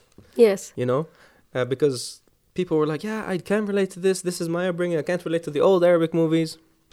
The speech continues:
Speaker 2: And then others came out like, "No, this is not an accurate representation of Jordanian culture. You're ruining us," and giving it bad reviews and all. <laughs> So
Speaker 1: <laughs>
Speaker 2: you see, there's all this, this struggle, right? And, uh, how, how, how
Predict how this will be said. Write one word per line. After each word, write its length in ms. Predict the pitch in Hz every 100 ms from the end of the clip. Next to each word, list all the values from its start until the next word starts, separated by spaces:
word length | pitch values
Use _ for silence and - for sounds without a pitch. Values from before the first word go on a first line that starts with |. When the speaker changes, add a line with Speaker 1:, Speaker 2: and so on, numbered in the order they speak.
| _ _ _ _ _
Speaker 2:
And 120 | 147 139
then 120 | 139
others 220 | 151 147
came 180 | 147 151
out 100 | 147
like, 140 | 139
"No, 240 | 185 196 190
this 180 | 175 170
is 40 |
not 200 | 170 185
an 60 | 175
accurate 280 | 175 170 160
representation 540 | 160 160 160 165 165
of 60 | 151
Jordanian 240 | 160 156
culture. 280 | 190 190 165
You're 120 | 165
ruining 360 | 165 190 180 175
us," 160 | 175 135
and 80 | 131
giving 200 | 160 151
it 140 | 143
bad 180 | 170 170
reviews 400 | 156 156 160 151
and 120 | 147
all. 180 | 156 156 - - - - _
<laughs> 520 | _ - _ 143 165
So 340 | - 147 202 208 208
Speaker 1:
<laughs> 80 |
Speaker 2:
you 120 | 143 143
see, 220 | 214 202
there's 240 | 160 160
all 160 | 160 185
this, 180 | 170 143
this 160 | 156
struggle, 460 | - - 165 127 123
right? 260 | 131 131 - _ _ _ _ _ _ _ _ - -
And, 240 | 151 135 135
uh, 360 | 135 131 123
how, 220 | 160 160
how, 220 | 165 170 165
how 220 | 170